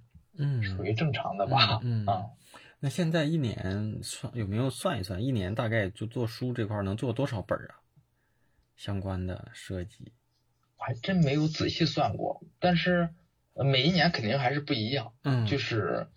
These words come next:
Speaker 1: 嗯。
Speaker 2: 我，我还并不属于那种就是量特别大的。
Speaker 1: 嗯。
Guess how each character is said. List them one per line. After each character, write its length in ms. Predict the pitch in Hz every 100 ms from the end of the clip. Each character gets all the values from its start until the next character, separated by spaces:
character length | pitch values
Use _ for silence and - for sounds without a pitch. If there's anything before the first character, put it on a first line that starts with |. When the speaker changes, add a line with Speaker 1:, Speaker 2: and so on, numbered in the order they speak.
| -
Speaker 1:
嗯。 160 | 180 175 127
Speaker 2:
我， 240 | 123 120
我 280 | 113 117 120
还 180 | 113 127
并 340 | 160 202 180
不 220 | - - 156
属 280 | 147 110
于 100 | 104
那 180 | 123 139
种 340 | - - - - - - _
就 140 | 120
是 280 | 117 - 82
量 280 | 104 139 120
特 160 | 113 147
别 100 | 117
大 240 | 113 123
的。 160 | 95 -
Speaker 1:
嗯。 380 | 135 120 104 98